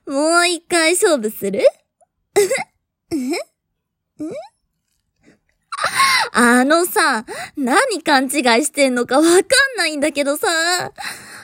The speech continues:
私、まだ全然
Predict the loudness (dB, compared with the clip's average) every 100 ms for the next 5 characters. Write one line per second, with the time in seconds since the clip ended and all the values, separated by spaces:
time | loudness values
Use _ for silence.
0 | -12 -6 -4 -4 -4 -4 -4 -4 -4 -4
1 | -4 -4 -4 -4 -6 -4 -4 -4 -4 -6
2 | -6